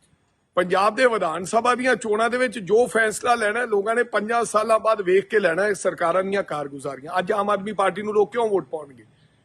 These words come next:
ਕਿਉਂਕਿ ਆਮ ਆਦਮੀ ਪਾਰਟੀ ਦੇ ਦੋ ਜਾਂ ਚਾਰ ਜੇ member of parliament ਬਣ ਵੀ ਗਏ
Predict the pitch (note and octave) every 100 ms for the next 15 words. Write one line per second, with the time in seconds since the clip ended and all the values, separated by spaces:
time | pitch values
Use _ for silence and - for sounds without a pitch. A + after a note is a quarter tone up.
0 | _ _ _ G#3 G3 G#3+ F#3+ A3 A#3 A#3
1 | B3 G#3+ G3+ G#3 G#3+ A3+ A3+ G#3+ - _
2 | _ _ _ D3 C#3 G3+ A#3 A#3+ G3 A3+
3 | - G3+ G3+ A3+ A3+ A3+ A3 G#3 F#3+ A3
4 | A3 G#3+ G3 G#3 A3 A3+ E3+ F3+ G#3 A#3+
5 | B3+ G3+ D3